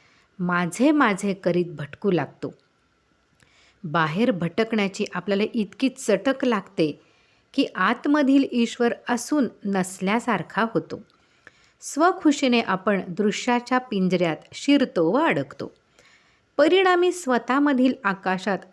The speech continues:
संचार करण्याची शक्ती पार गमावून बसतो.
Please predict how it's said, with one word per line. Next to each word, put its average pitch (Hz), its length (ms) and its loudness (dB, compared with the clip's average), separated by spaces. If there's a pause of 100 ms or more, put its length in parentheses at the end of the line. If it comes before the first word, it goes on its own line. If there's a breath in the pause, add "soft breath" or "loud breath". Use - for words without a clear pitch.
संचार 214 640 0
करण्याची 214 440 -2
शक्ती 190 340 -4
पार 196 340 -2
गमावून 151 440 -2
बसतो. 135 360 -10